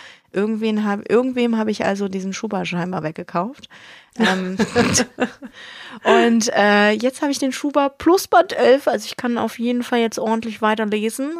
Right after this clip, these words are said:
und, ähm, bin sehr happy darüber. <laughs> Ähm, genau, das waren so die letzten Eindrücke der Messe. Ich hab da auch an dem Tag noch sehr, sehr viele andere Menschen getroffen, hab mich sehr gefreut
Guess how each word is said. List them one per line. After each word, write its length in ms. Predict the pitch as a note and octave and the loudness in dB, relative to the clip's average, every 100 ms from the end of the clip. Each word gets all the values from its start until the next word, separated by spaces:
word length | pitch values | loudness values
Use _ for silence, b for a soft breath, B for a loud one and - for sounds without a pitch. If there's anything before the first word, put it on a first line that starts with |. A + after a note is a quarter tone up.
| D4 | -6
und, 260 | A#3 A#3 - | -6 -8 -8
ähm, 340 | A3 A3 A3 | -8 -8 -8
bin 180 | A3 G#3 | -8 -6
sehr 180 | A3 G#3+ | -4 -2
happy 280 | G#3 F#3+ F#3 | -2 -2 -2
darüber. 560 | E3+ E3+ E3 F3+ A3 B3+ A3 | -4 -4 -4 -2 -4 -4 -2
<laughs> 320 | G3 F3+ G#3 B B B B - | -2 -4 -8 B B B B -8
Ähm, 420 | F#3 F3+ F3+ F3+ _ _ _ _ _ _ - | -8 -6 -10 -12 _ _ _ _ _ _ -8
genau, 240 | A3 G3+ F#3+ | -2 0 0
das 180 | F#3 G#3 | 0 0
waren 160 | G3 | 0
so 80 | F#3+ | 0
die 100 | G3 | 0
letzten 460 | F#3+ F#3 - F#3+ F#3 B B - | 0 -2 -4 -6 -6 B B -4
Eindrücke 500 | F#3 G#3 G3+ G3 G3 | 0 0 -2 -4 -4
der 120 | F3 | -4
Messe. 400 | E3+ G3 - F#3 | -2 -4 -2 -2
Ich 120 | F3+ | -4
hab 80 | F3+ | -6
da 160 | F3 - | -6 -4
auch 140 | F3 | -2
an 140 | F3 E3+ | 0 0
dem 160 | F#3 | 0
Tag 240 | G3+ F3 F3+ | 0 -4 -6
noch 160 | E3+ | -6
sehr, 180 | - F3+ | -2 -2
sehr 120 | F3+ | -2
viele 220 | - F3 | -4 -4
andere 240 | D3 G3 F#3 | -4 -4 -4
Menschen 360 | F3+ F3+ F#3 | -4 -4 -6
getroffen, 420 | E3+ - E3+ F3 E3+ | -8 -10 -10 -8 -10
hab 140 | F#3+ | -10
mich 100 | F#3+ | -8
sehr 160 | - E3+ | -6 -6
gefreut 540 | - _ E3+ F3 | -10 _ -4 -2